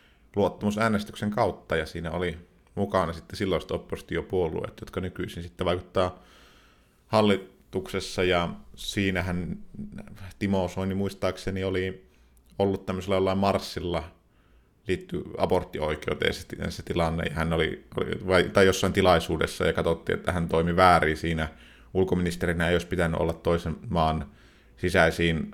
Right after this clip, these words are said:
aborttilainsäädäntöasioihin ottamassa kantaa edes välillisesti, ja sitten joku tämmöinen äänestys junailtiin, niin, niin ehkä, ehkä niinku nyt sitten osui pilkka omaan nilkkaan, ja onhan näitä ministereitä eronnut eri syistä, myös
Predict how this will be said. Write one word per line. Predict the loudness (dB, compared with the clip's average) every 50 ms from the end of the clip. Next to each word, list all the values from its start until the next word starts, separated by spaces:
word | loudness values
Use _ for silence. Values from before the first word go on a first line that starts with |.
| -8 _ -2
aborttilainsäädäntöasioihin | 0 2 2 2 0 0 0 2 2 2 2 0 -2 -2 -2 -2 -2 -2 0 0 0 0 -2 -6
ottamassa | -8 -6 -6 -4 -4 -4 -4 -2
kantaa | 0 2 2 2 2 2 0 0
edes | 0 0 0 2
välillisesti, | 2 2 2 2 0 -2 -4 -6 -8 -10 -10 -10 -8 -8
ja | -8 -8
sitten | -10 -10 -8 -6 -6
joku | -4 -4 -2
tämmöinen | -2 -2 -2 0 0
äänestys | -2 -2 -2 -6 -10 -8 -4
junailtiin, | -2 0 2 2 2 2 0 -2 -2 -2 -2 0 0
niin, | -2 -2 -4 -6 -10 -14 -20 -20 -20 -20 -20 -20 -20 -20 -20 -20 -20 -20 -20 -20 -20 -20 _ _ _ _ _ -2
niin | 2 2 2 2 4
ehkä, | 2 2 2 2 4 2 2 2 0 -8 -10 -2 0
ehkä | 0 0 2 2 2
niinku | 2 2 0 2 2 2 2 0 -2 -4 0
nyt | 0 0 0 0
sitten | -4 -6 -2 2 4 4 4 4 0 -6 -8 -6 -4
osui | -2 0 0 0
pilkka | 2 2 2 2 2 0 0 0
omaan | 2 2 2 2
nilkkaan, | 2 2 0 0 -4 -6 -4 -2 0 2
ja | 2
onhan | 4 4 4 4
näitä | 4 6 6
ministereitä | 6 6 6 4 4 2 2 2 2 4 4
eronnut | 4 4 6 6 4 4 4 2 4
eri | 4 4 4 2
syistä, | 2 2 2 2 0 0 0 0 0 0 0 -6 -20 -20 -20 -20 -20 -20 -20 -20 -20 _ _ _ _ -10 -4 -2
myös | 2 4 4 4 2 0